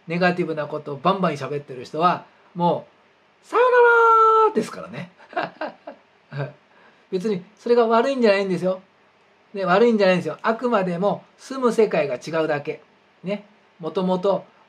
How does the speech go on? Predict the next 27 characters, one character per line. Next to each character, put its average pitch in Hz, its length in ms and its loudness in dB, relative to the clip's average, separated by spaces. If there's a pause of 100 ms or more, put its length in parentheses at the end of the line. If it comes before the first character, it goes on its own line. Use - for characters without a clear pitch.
(140)
三 165 260 -4
次 160 120 -10
元 151 260 -6
に 185 260 -2 (560)
い 143 80 -16
た 165 140 0
い 160 60 -2
方 180 220 0
は - 180 2 (180)
そ - 160 -10
の 139 100 -6
ま 127 140 -10
ん 165 80 -8
ま 220 240 0 (120)
続 135 180 -14
け 120 100 -12
て 110 100 -16
く 110 100 -20
だ 107 120 -16
さ - 100 -20
い。 - 40 -20 (680)
だ 190 140 0
け 285 280 2 (100)
の 220 160 2
話 165 480 -2
で 135 120 -6
す。 - 160 -16